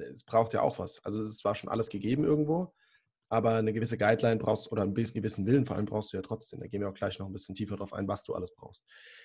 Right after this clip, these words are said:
Aber vor allem unterscheidet es meiner Meinung nach bisher meine Erfahrung, die Leute, die wirklich erfolgreich sind,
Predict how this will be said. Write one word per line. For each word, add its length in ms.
Aber 600
vor 180
allem 200
unterscheidet 460
es 80
meiner 220
Meinung 240
nach 220
bisher 440
meine 240
Erfahrung, 560
die 140
Leute, 260
die 160
wirklich 280
erfolgreich 440
sind, 280